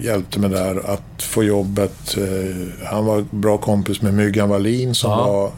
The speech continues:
Speaker 1: så att de rekommenderade mig och Pelle Mårts.
Speaker 2: Mm.
Speaker 1: Jag kände ju inte Pelle innan där, så,
Speaker 2: Nej.
Speaker 1: så, men det vart ju, vart ju jättebra. Jag,
Speaker 2: Ja.
Speaker 1: jag gillar ju Pelles ledarstil och lärt mig mycket. Vi är ju kanske lite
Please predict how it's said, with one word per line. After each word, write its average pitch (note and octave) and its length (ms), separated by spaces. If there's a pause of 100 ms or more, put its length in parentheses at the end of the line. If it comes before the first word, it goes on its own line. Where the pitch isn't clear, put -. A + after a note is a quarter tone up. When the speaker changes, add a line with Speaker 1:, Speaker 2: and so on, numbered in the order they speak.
(140)
Speaker 1:
så - 180
att - 160
de A2+ 180
rekommenderade G#2 680
mig G2+ 360
och F2+ 160
Pelle G2+ 220
Mårts. B2+ 560
Speaker 2:
Mm. B2+ 280 (920)
Speaker 1:
Jag G#2 220
kände B2 220
ju A#2 60
inte - 120
Pelle A2 420
innan G#2 360
där, F#2 140
så, - 140
Speaker 2:
Nej. A#2 300
Speaker 1:
så, - 160
men G#2+ 240 (120)
det A#2 160
vart G#2+ 300
ju, G#2 220 (320)
vart A2+ 220
ju G2+ 140
jättebra. G2 400
Jag, G2 260
Speaker 2:
Ja. B2 280
Speaker 1:
jag A2+ 100
gillar G#2+ 260
ju G2+ 120
Pelles F#2+ 440
ledarstil F#2+ 640
och F2+ 340
lärt G2+ 340
mig G2 240 (180)
mycket. G2 520 (120)
Vi A2+ 120
är B2 40
ju B2 60
kanske A#2 320
lite G#2+ 420